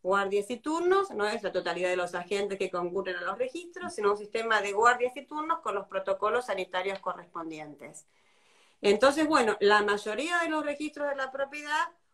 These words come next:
hoy, ante esta situación, que ahora voy a desarrollar obviamente un poquito más, este, estamos entregando documentación que ya teníamos procesada, con turnos, ¿no es cierto?, con ese sistema de guardias y con turnos, y algunos registros de la propiedad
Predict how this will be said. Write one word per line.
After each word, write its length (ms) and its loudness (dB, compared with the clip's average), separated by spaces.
hoy, 380 2
ante 240 -14
esta 160 -10
situación, 800 0
que 140 -12
ahora 120 -12
voy 140 -6
a 100 -4
desarrollar 560 -6
obviamente 480 0
un 100 0
poquito 380 0
más, 300 0
este, 360 0
estamos 720 4
entregando 760 0
documentación 960 -4
que 80 -12
ya 160 -8
teníamos 480 -2
procesada, 880 0
con 240 -6
turnos, 500 -6
¿no 100 -10
es 40 -18
cierto?, 300 -10
con 100 -16
ese 100 -20
sistema 440 -4
de 100 0
guardias 380 -4
y 80 -16
con 260 -6
turnos, 640 -4
y 140 2
algunos 680 4
registros 420 -6
de 60 0
la 120 2
propiedad 360 2